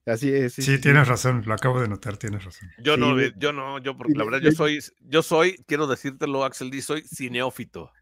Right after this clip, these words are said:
Speaker 1: No, no, no, y está, está bien, mira, no, no todos tienen que, que, que ser fans de, de una sola
Speaker 2: Ujú.
Speaker 1: cosa, pueden ser fans de la música, pueden ser fan de los carros, y está chido, ¿no? Yo no voy a decir que sé lo mismo de pe-, de cine como de carros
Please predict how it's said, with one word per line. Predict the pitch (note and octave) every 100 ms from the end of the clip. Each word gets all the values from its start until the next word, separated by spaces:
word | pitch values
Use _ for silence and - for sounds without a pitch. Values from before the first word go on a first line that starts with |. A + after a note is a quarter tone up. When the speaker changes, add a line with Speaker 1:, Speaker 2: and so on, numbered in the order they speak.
| _ _ _ - _ F#3+
Speaker 1:
No, | A#3 B3+
no, | G#3
no, | A3+
y | G3+ C3+
está, | - F3+
está | - C#3 G3
bien, | G#3 A#3+ G#3+
mira, | C#3 C#3 - - - -
no, | D#3+
no | F#3+ F3+ F3
todos | F#3+ F#3+
tienen | F#3 E3+ E3
que, | D3 C3 A2+ A2 G#2+ G#2+ G#2 G#2 G2+ -
que, | G#2+
que | - G#2+
ser | C3+
fans | B2 C3+ C#3
de, | C3 A#2 G2+ G2
de | G#2
una | A#2
sola | A#2 C3+ D3
Speaker 2:
Ujú. | D#3+
Speaker 1:
cosa, | F#3 F3 A2+
pueden | G#2+ A2
ser | - A#2+
fans | B2+ C3+
de | C#3
la |
música, | D3+ F3 F3+ E3 C3
pueden | - F#2+
ser | A#2
fan | A#2+
de | B2+
los | C3
carros, | D#3+ D#3 D#3 D3+ G#2+
y | G2
está | - B2
chido, | - - D#3+
¿no? | E3+ - - -
Yo | C#3
no | C#3
voy | C#3+
a |
decir | C3 C3+ -
que | -
sé | B2+
lo | A#2+
mismo | B2 B2+ A#2+
de | -
pe-, | C3+
de | A#2+
cine | A#2 C3+ C3+
como | A#2 G#2
de | G2+
carros | F#3 E3+ A2+